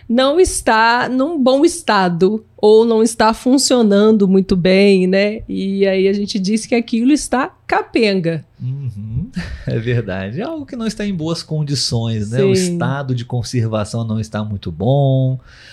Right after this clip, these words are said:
Speaker 2: ainda está funcionando, né?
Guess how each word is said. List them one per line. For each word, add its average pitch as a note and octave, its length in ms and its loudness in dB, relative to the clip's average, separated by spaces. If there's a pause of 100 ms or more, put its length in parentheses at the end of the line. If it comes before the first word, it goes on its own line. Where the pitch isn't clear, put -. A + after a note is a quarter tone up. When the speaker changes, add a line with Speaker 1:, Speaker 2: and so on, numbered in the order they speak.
(160)
Speaker 2:
ainda A#2+ 320 -2
está A#2+ 260 -6
funcionando, B2 1500 -2 (300)
né? C3+ 240 -8